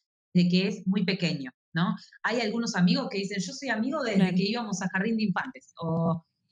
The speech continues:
Speaker 1: o desde que íbamos a preescolar, ¿no? Y,
Speaker 2: Sí. <laughs>
Speaker 1: y, mm, realmente,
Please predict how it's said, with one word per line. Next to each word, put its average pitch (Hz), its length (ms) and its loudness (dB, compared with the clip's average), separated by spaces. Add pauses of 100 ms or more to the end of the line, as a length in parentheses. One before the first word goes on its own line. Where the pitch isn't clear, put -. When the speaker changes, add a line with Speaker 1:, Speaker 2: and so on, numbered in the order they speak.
(100)
Speaker 1:
o 175 120 2
desde 180 200 4
que 190 100 -2
íbamos 220 380 -2
a 185 120 -2
preescolar, 180 800 0
¿no? 185 220 0
Y, 190 240 -2
Speaker 2:
Sí. 208 260 8
<laughs> 202 520 2
Speaker 1:
y, - 60 0
mm, 175 320 4
realmente, 233 600 -2